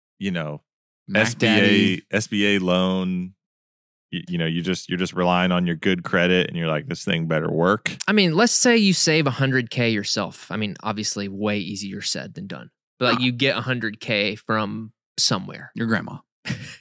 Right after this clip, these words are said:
Speaker 3: Your interest rate's gonna
Speaker 2: My
Speaker 3: go
Speaker 2: mom.
Speaker 3: up because the loan was lower. Let's say your interest rate's up to, like, sixteen percent. But if you're able to do that, I mean,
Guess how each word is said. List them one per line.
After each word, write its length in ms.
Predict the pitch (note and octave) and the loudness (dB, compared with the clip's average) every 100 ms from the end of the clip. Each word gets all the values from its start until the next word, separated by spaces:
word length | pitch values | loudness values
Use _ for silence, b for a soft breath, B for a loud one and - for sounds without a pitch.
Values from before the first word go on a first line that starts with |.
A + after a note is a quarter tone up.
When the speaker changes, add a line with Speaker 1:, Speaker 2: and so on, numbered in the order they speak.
| _ _ - B B B _ _ B2+ | _ _ -18 B B B _ _ 0
Speaker 3:
Your 260 | C3+ C3 | 4 4
interest 280 | B2+ F3+ - | 4 2 2
rate's 160 | E3+ A#2+ | 2 4
gonna 100 | G#2+ | 6
Speaker 2:
My 40 | |
Speaker 3:
go 100 | G2+ | 6
Speaker 2:
mom. 80 | B2 | 4
Speaker 3:
up 140 | A#2+ G#2+ | 2 0
because 220 | A#2+ G#2+ | -2 0
the 100 | A2 | 0
loan 280 | A2 A2 A#2 | 0 0 0
was 120 | A2 | 0
lower. 300 | A2 A2 A2 | 0 2 2
Let's 180 | A2 A2 | 0 0
say 140 | - G#2+ | 0 0
your 120 | G#2+ | 0
interest 240 | G#2+ - | -2 -4
rate's 160 | G#2+ G#2+ | -4 -4
up 60 | - | -6
to, 60 | |
like, 140 | G#2 - | -8 -4
sixteen 580 | - - - - A2+ A2 | -2 -2 -2 -2 -2 -2
percent. 580 | G#2 - A2+ B2+ - - _ _ _ _ | -4 -2 -2 -2 -6 -14 _ _ _ _
But 140 | - A#2+ | 0 2
if 60 | |
you're 120 | A3 | 4
able 140 | C4 F#3+ | 6 6
to 60 | A#2 | 6
do 200 | C#3 A2 | 4 4
that, 340 | C#3+ G#3 - | 4 2 0
I 60 | A#2+ | -2
mean, 280 | A#2+ A#2 | 0 -2